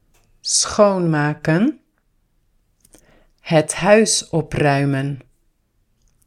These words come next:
Boodschappen doen.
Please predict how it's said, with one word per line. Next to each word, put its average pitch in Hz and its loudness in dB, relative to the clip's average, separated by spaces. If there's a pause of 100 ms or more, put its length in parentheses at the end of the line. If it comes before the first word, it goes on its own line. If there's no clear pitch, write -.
(880)
Boodschappen 170 2
doen. 180 0